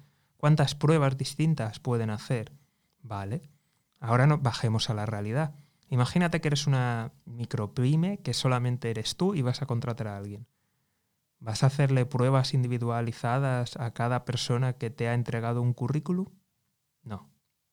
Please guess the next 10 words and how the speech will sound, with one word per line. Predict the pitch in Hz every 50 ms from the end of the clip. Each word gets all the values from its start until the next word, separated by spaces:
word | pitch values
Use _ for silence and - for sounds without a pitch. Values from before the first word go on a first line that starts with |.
| _ _ _ _ _ _ - - -
Lo | - 131
más | 123 131 127 -
probable | - 131 120 117 123 127 131 147 180 190 - - - _ _ _ _
es | - 120 - -
que | - 120 120 117 113 110
metas, | 113 117 120 120 - 117 113 113 110 113 113 110 110 110 - - - - - - - - - -
eh, | - 135 117 117 117 113 113 113 117 -
una | 131 131 120 117
condición | - 120 117 117 113 - - 165 175 185 208 226 233 - - _ _ _ _ _ _ _ -
objetiva, | 131 127 110 - - - 113 - - 143 170 180 208 233 -